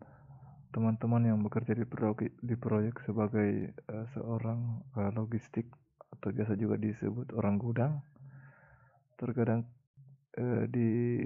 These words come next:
kita menemui, eh, banyak nama-nama material, contohnya seperti ini. Ada pasir uruk, pasir pasang, eh, banyak sekali ya, sampai seratus lebih di sini, eh, nama-nama material.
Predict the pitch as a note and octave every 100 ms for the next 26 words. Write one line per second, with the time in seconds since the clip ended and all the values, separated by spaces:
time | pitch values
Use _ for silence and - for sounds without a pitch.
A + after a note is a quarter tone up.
0 | - - _ - A2+ B2 A#2+ A2+ G#2+ A2
1 | A#2+ A#2 B2+ - _ _ _ _ _ _
2 | _ - - - _ B2 A2+ A2+ A2 A2+
3 | A#2 G#2+ G#2 G#2 G#2 G#2 - B2 B2 B2+
4 | C#3 - C3 A#2 B2 B2 G#2+ G#2+ A#2 -
5 | - - _ - - - - - _ -
6 | - - _ - A#2 A2+ - G#2+ - A#2
7 | A2+ - B2 B2+ - A#2+ - C3 C#3 C3
8 | A2 G#2+ G#2+ G2+ - - G#2+ A#2 A#2+ A2
9 | G#2 - A2 G#2 G#2+ C3 - - - -
10 | - - - - - _ _ A2 A#2 A#2
11 | A2+ A2 A#2 B2+ A#2 A#2 G#2+ G#2+ - A#2+
12 | A#2+ A#2+ - A#2+ D#3+ G2+ G2+ G2+ G2 G2
13 | - A2+ A#2+